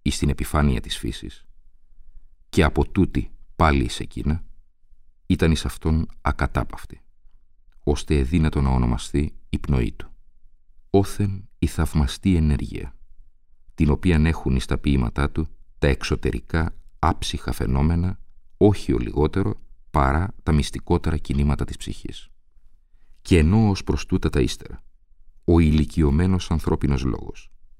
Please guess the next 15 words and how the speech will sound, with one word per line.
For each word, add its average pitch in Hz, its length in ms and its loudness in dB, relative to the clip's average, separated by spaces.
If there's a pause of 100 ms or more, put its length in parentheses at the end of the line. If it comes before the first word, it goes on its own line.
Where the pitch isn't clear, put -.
(140)
δίνει 85 380 4
στον 71 260 0
νέον 73 280 2
ποιητήν 62 600 0
υπεροχή 65 600 -2
προς - 200 -4
τους - 160 -12
αρχαίους, - 580 -10 (360)
και - 140 4
τούτοι - 260 2
πάλι 73 460 2 (100)
υπερτερούν 73 760 4
εις - 120 -2
τα - 120 -4
πρώτα, - 460 -2